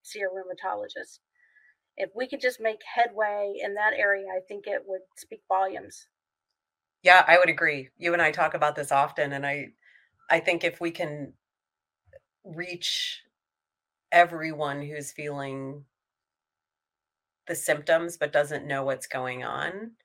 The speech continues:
Speaker 2: it would be, that would be the highlight of my life, <laughs> to, to know
Speaker 1: Yeah.
Speaker 2: that we made progress there,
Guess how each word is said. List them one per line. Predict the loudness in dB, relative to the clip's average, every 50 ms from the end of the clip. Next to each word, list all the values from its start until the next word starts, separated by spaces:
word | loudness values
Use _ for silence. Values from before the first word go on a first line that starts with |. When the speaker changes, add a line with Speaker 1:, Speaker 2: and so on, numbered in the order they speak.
| _ _ _ _ _ _ _ _ _ _ _ _ _ _ _ _ _ _ _ _ _ _ _ _ _ _ _ _ _ _ _ _ _ _ _ _ _ _ _ _ _ _ _ _ _ _ _ _ _ _ 2
Speaker 2:
it | 2 2 4
would | 2 0 -2 -4
be, | -8 -12 -10 -10 -10 -10 -10 -8 -10 -10 -10 -12 -18 _ _ _ _ _ _ _ _ _ _
that | 8 8 8 8
would | 6 4
be | 2 2
the | 2
highlight | 4 4 4 4 4 2 0 -2
of | -4 -6
my | -8 -8 -6
life, | -8 -8 -8 -10 -12 -16 _ _ _ _ _ _ _
<laughs> | _ _ _ _ _ _ _ -8
to, | -2 0 0 2 4 4 4 4
to | 4 6 6 6 8
know | 10 12 12
Speaker 1:
Yeah. | 12
Speaker 2:
that | 10 8 6 4
we | 2 6
made | 8 8 8 10
progress | 10 12 12 12 12 10 8 8 6 4
there, | 4 6 6 6 4 0